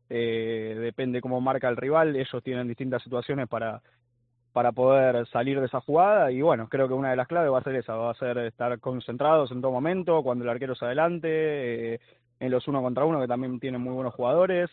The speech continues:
eh, y bueno, y después no perder de vista nuestro juego, seguir con lo nuestro, que lo estamos haciendo bien, eh, ir mejorando eso y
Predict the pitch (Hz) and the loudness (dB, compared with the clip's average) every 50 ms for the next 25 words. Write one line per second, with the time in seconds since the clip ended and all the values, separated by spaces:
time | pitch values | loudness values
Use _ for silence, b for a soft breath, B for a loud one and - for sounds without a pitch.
0 | - - - 123 113 113 110 107 110 123 135 127 113 107 98 _ _ - 131 120 | -8 -12 -8 -6 -6 -4 -6 -6 -4 -2 0 0 -2 -2 -6 _ _ -8 -6 -6
1 | 117 - 139 127 127 123 117 - 123 123 127 131 135 131 127 123 120 120 120 127 | -2 0 0 0 0 0 -2 -2 -2 0 2 2 2 2 2 2 0 0 -2 -2
2 | 139 131 - 117 120 120 110 - 120 113 - 160 160 160 160 156 151 147 143 131 | -4 -4 -4 -4 -4 -6 -6 -8 -8 -4 0 2 4 4 4 4 2 2 0 -2
3 | - 117 120 123 127 123 120 117 127 143 160 160 - - 151 135 120 117 117 113 | -4 -6 -8 -6 -6 -6 -6 -4 -2 -2 -2 -2 -2 -4 -6 -4 -4 -4 -4 -6
4 | 113 - 127 120 120 - 117 - 131 117 117 123 139 156 175 190 - b b b | -4 -4 -6 -6 -6 -8 -10 -8 -6 -4 -2 2 2 2 0 0 -6 b b b
5 | b b b b b b b b - - 120 113 113 110 110 107 117 123 127 127 | b b b b b b b b -6 -4 -2 0 0 0 0 0 0 0 0 0
6 | 120 117 - - 123 131 135 131 127 135 147 - - 185 185 - - 123 120 113 | 0 -2 -2 -2 0 0 2 2 2 2 2 2 0 0 0 0 -2 -4 -6 -6
7 | 113 | -6